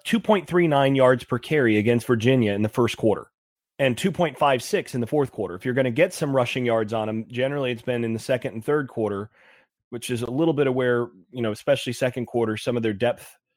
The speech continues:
they're not as deep as, as, as some of the, some of the, uh, the really true elite te-, defensive teams on the, uh, uh,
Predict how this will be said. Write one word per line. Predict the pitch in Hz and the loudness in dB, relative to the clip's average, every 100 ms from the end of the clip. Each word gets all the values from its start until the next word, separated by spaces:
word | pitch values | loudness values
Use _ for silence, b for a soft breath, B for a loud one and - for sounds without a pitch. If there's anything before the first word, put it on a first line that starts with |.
| _ _ - | _ _ -4
they're | 120 | 2
not | 135 123 | 4 4
as | 104 | 0
deep | 110 123 113 | -4 -2 -2
as, | 110 107 | -4 -6
as, | 110 113 107 - - | -8 -6 -6 -10 -10
as | 117 - | -8 -4
some | 120 | -4
of | 107 | -2
the, | 104 - | -4 -8
some | 120 123 | -10 -4
of | 113 104 | -4 -4
the, | 107 104 | -4 -2
uh, | 98 95 | -2 -6
the | 110 104 98 | -6 -6 -6
really | 110 117 147 127 110 | -6 0 2 2 -2
true | - 147 | -2 -2
elite | 113 127 143 | 0 -2 -4
te-, | - 123 - 117 | -8 -10 -8 -6
defensive | 117 117 107 107 101 _ - | -6 -6 -8 -8 -12 _ -10
teams | 117 107 104 | -6 -4 -4
on | 104 | -6
the, | 101 - | -6 -10
uh, | 107 113 | -12 -10
uh, | 101 | -10